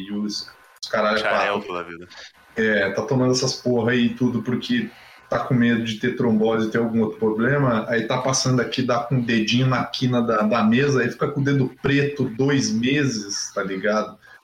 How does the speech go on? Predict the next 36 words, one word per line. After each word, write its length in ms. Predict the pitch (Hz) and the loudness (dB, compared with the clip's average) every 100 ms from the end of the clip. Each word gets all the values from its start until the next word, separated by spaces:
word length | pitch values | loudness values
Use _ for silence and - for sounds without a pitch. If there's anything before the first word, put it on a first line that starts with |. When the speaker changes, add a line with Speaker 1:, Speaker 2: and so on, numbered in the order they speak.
| - | -8
Speaker 1:
Então, 160 | 131 170 | -2 0
tipo 140 | 170 | 0
assim, 220 | 175 170 | 2 2
cara, 440 | 170 165 - 180 - - - _ _ - | 2 0 2 0 -2 -10 -20 _ _ 0
é, 240 | 147 143 - _ | 0 -2 -8 _
é 80 | 143 | 0
uma 200 | 180 190 | 2 2
bola 360 | 135 160 208 | 2 2 2
de 180 | 170 190 | 2 4
neve, 800 | 170 143 170 190 147 120 113 107 - | 4 4 2 2 2 0 0 -2 -2
uns 160 | 165 | 0
bagulho 360 | 165 175 175 185 | 2 2 4 4
muito 200 | 170 170 | 4 4
escroto, 520 | - - 151 170 170 | 0 -2 0 0 -2
meu. 200 | 110 104 - - | -4 -4 -8 0
Posicionamento 680 | 190 185 208 190 175 180 170 | 0 2 2 4 4 4 2
no 140 | 165 | 2
leito, 400 | 151 156 156 139 | 2 2 0 2
na 80 | 135 | 2
U 100 | 135 | 2
T 120 | 135 | 0
I 120 | 127 | 0
também, 520 | 139 143 139 135 127 | 0 0 2 2 2
tá 120 | 127 131 | 0 0
tendo 160 | 147 | 2
um 40 | 143 | 2
monte 240 | 147 143 | 2 2
de 60 | 135 | 2
gente 140 | 139 | 2
que 60 | - | 0
tá 60 | 147 | -2
chegando 360 | 139 131 135 | 0 2 0
com 60 | 139 | 0
uma 120 | 131 | 0
dificuldade 420 | - - 139 127 127 | 0 -2 0 2 2
muito 200 | 135 | 0